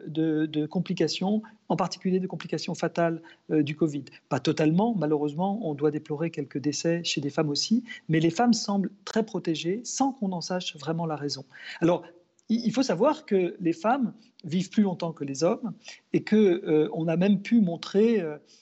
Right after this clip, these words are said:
il y a même eu des études qui ont montré, euh, euh, à, à niveau très, très égal de, de, euh, socioculturel et de travail. Par exemple, quand vous prenez des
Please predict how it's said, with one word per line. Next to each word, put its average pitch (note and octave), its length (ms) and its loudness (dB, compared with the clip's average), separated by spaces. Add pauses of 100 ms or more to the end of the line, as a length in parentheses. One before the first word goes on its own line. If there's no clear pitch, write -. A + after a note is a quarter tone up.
(140)
il A#2 80 -10
y - 20 -10
a - 100 -14
même E3 100 0
eu D#3+ 40 -4
des D#3+ 220 0
études A3 320 2
qui - 100 -6
ont D3+ 60 -2
montré, F3 380 2
euh, D3+ 100 2 (320)
euh, F3 240 0
à, - 200 0
à D3 60 4
niveau F#3 480 4 (260)
très, A#3+ 160 2
très G#3 360 0
égal F3+ 380 0
de, D3 160 -6
de, C#3+ 220 -6 (280)
euh, F#3 100 -10
socioculturel F3+ 880 -2
et F3+ 160 0
de D3+ 100 0
travail. G3 440 0
Par F3 100 -4
exemple, E3 300 -6
quand D#3+ 120 -10
vous D3+ 60 -10
prenez E3+ 280 -2
des D3+ 200 -2